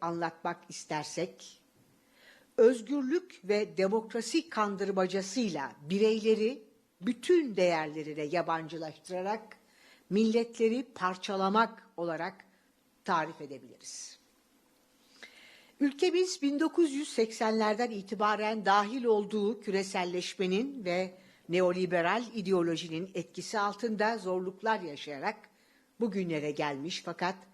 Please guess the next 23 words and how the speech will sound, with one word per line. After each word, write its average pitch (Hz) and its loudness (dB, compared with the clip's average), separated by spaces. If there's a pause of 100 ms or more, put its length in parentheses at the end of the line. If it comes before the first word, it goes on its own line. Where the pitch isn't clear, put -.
(380)
iki 196 -12
bin 220 0
on 269 2
beş 269 0
yılından 160 -4
itibaren 147 -6 (840)
Amerika'nın 220 2
kuklası, 160 -6 (460)
bölücü 233 2
ve 269 -2
gerici 214 -4
terör 208 0
örgütlerine 170 -4
karşı 151 -4
büyük 277 2
bir 160 -6
mücadele 147 -4
içine 151 -8
girerek 170 -2 (560)
emperyalist 247 0
tahakkümü 196 -2
kabul 240 -2
etmeyeceğini 143 -4